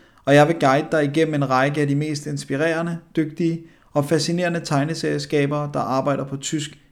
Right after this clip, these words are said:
i disse tider. Hver episode vil have fokus på en kunstner og have en gennemgang af værker, som kan være gode at kaste sig over som nybegynder inden for genren.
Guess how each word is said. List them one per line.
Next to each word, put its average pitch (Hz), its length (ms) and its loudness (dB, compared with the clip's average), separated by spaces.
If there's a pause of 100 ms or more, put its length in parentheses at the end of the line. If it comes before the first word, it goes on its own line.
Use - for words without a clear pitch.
i 143 80 2
disse 127 320 -4
tider. 104 340 -8 (1040)
Hver 156 340 6
episode 156 380 4
vil 160 100 2
have 131 140 2
fokus 151 360 -2
på 135 160 -6
en 123 120 -4
kunstner 190 480 2 (360)
og 151 100 0
have 151 180 0
en 147 60 -4
gennemgang 156 440 0
af 135 100 -4
værker, 135 300 2
som 143 200 -4
kan 139 100 -4
være 131 120 -2
gode 147 300 2
at 156 80 -2
kaste 143 240 -4
sig - 100 -6
over 156 400 -4 (100)
som 143 220 2
nybegynder 143 500 0 (120)
inden 127 280 -8
for 135 140 -12
genren. 107 400 -8